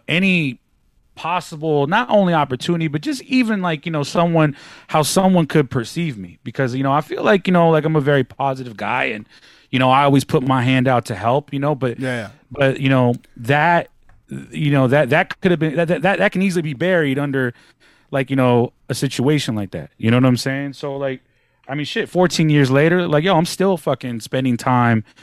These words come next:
Speaker 1: in the city. You know what I'm saying? I bought a house out there not too long ago. You know what I mean? Just to be, I mean, 'cause I, I, I feel like, yo, I feel more at home in Vegas than I do in the Bay Area now,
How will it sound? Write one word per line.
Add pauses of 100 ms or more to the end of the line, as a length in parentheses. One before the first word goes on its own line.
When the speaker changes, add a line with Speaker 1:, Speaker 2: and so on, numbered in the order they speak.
(360)
Speaker 1:
in
the
city.
You
know
what
I'm
saying?
I
bought
a
house
out
there
not
too
long
ago.
You
know
what
I
mean?
Just
to
be, (380)
I
mean,
'cause
I,
I,
I
feel
like,
yo,
I
feel
more
at
home
in
Vegas
than
I
do
in
the
Bay
Area
now,